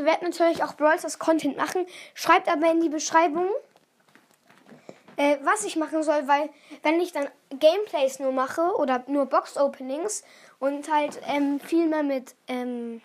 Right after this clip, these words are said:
Tabs mache, also ich werd's wahrscheinlich, ähm, eh nicht so viel bringen, aber ein bisschen mehr als sonst so,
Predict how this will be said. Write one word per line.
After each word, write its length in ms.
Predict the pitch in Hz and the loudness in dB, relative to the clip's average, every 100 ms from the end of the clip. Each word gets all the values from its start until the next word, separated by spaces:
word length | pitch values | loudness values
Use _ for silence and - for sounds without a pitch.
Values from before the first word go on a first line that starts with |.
| _ _ - - _ _ | _ _ -20 -20 _ _
Tabs 400 | - 330 - - | 0 0 -2 -4
mache, 360 | 269 262 320 330 - - - - | -2 -2 -4 -6 -10 -20 -20 -4
also 240 | 277 277 302 - _ _ _ _ - | -2 0 -4 -8 _ _ _ _ 0
ich 140 | 392 | 2
werd's 160 | 466 466 | 2 0
wahrscheinlich, 460 | 427 - 381 339 - | -2 0 0 0 -6
ähm, 540 | - 311 302 294 285 277 | -2 2 2 2 0 -2
eh 160 | 302 339 | 0 2
nicht 300 | 349 320 - | 2 0 -6
so 240 | 285 285 339 | -4 -2 -2
viel 260 | - 320 | -2 -4
bringen, 360 | 277 269 330 339 | -2 0 0 0
aber 240 | 285 277 277 | -2 0 0
ein 120 | 277 | -2
bisschen 360 | 277 277 254 | -6 -8 -8
mehr 200 | 247 269 254 | -4 -2 -2
als 260 | 240 233 | -4 -6
sonst 440 | 247 262 285 285 - | -4 -2 -4 -6 -10
so, 280 | 277 285 | -6 -6